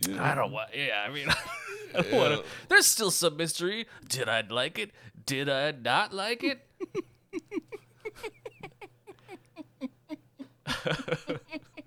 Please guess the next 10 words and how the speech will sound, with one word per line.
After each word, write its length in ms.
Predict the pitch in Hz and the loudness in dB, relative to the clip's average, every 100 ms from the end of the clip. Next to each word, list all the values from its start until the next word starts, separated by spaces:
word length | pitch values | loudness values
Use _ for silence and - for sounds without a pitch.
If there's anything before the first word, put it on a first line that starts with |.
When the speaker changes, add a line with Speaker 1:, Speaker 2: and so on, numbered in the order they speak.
| - 285 - 285 - 254 - 233 - - | -14 -16 -16 -20 -16 -16 -12 -12 -12 -4
Speaker 1:
It's 280 | 180 170 - | -4 -2 -2
not 180 | 127 127 | -2 -2
much 200 | - - | -8 -6
of 100 | 110 | -6
a 100 | 113 | -6
mystery. 680 | 120 147 - - 101 98 104 - - - - - | -6 -6 -6 -6 -4 -4 -8 -12 -20 -20 -20 -6
Oh, 680 | 330 339 339 320 254 180 160 | -2 2 2 4 4 2 2
Jeebus. 800 | 127 123 123 113 104 95 - - - 101 | 0 2 2 2 0 -4 -8 -12 -8 -4
Um, 600 | 95 92 87 85 85 - _ _ _ - - | -2 -2 -2 -4 -6 -8 _ _ _ -20 -8
Speaker 2:
Yeah, 320 | 101 92 87 | -4 -2 -2